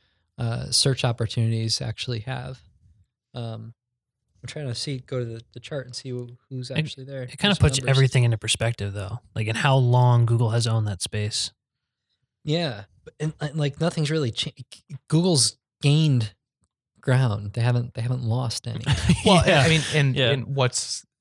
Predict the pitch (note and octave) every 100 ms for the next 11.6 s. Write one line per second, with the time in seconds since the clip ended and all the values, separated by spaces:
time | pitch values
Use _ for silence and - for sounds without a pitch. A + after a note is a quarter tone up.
0 | _ _ - B2 A2+ A2+ C3 B2+ B2 A#2+
1 | A2+ - B2 C3 A2+ A2 G#3 C3 G#2+ A2+
2 | - - - _ B2 A2+ - A#2+ - A2+
3 | - - - - _ _ _ _ _ _
4 | - - B3 - A#2+ A#2+ C3 C#3 A#2 C3+
5 | D#3 D3 C3 - - C#3+ C#3 C3 A#2+ A#2+
6 | - G#2+ G2+ - C4+ E3 G2 G2 G#2+ A#2+
7 | C3 A#2 - A2+ G#2 - C#3 G#2+ A2+ G#2
8 | - _ _ _ A2+ G#2 F#2+ F#2 - _
9 | _ _ _ _ - A#2 A#2+ A#2+ A2+ G#2+
10 | - - A#2 B2+ A#2 G#2+ G2+ G#2 G2+ A2
11 | - - G#2 F#2+ G#2 G2+